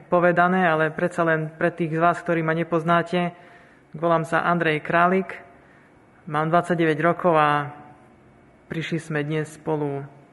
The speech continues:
s mojou manželkou z Ružomberka, odkiaľ vás, bratia, sestry, pozdravujú. A ja by som bol veľmi rád, ak by sme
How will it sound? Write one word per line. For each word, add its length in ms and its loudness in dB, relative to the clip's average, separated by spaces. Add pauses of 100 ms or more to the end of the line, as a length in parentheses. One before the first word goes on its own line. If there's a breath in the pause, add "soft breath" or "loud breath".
(100)
s 80 -16
mojou 160 -2
manželkou 400 -2
z 80 -4
Ružomberka, 800 4 (1120 loud breath)
odkiaľ 400 -2
vás, 160 0
bratia, 320 -4
sestry, 320 -8
pozdravujú. 800 2 (1300)
A 80 -8 (960)
ja 160 -4
by 160 -4
som 160 -2
bol 160 0
veľmi 240 2
rád, 320 0
ak 240 -4
by 80 -6
sme 300 -4